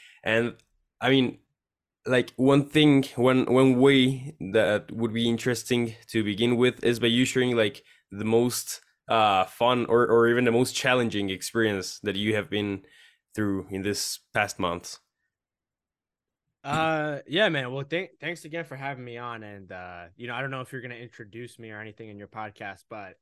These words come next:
Speaker 1: Yeah, I will.
Speaker 2: um,
Speaker 1: But,
Speaker 2: for
Speaker 1: but I
Speaker 2: the
Speaker 1: mean, if you wanna introduce yourself as well,
Speaker 2: Yeah,
Speaker 1: that's
Speaker 2: sure.
Speaker 1: fine.
Speaker 2: Yeah, yeah. So, you know, I'm a, I'm an author. I have my own book called Screw Being Shy. Uh, it's all about, like, helping people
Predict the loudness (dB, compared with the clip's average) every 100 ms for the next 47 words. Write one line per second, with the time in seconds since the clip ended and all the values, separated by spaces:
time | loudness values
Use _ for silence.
0 | -2 0 2 2 4 4 4 2 2 2
1 | 2 2 0 2 2 2 -2 -2 0 2
2 | 4 2 2 2 2 2 4 2 0 0
3 | 0 0 0 -2 -2 -4 -4 -2 -2 -2
4 | -2 -2 -2 -2 -2 0 0 -2 -4 -4
5 | -4 -4 -4 -4 -6 -10 -10 -14 -14 -14
6 | -14 -10 -12 -12 -10 -6 -6 -8 -14 _
7 | _ _ _ -16 -14 -12 -10 -10 -8 -12
8 | -12 -14 -14 -16 -16 -12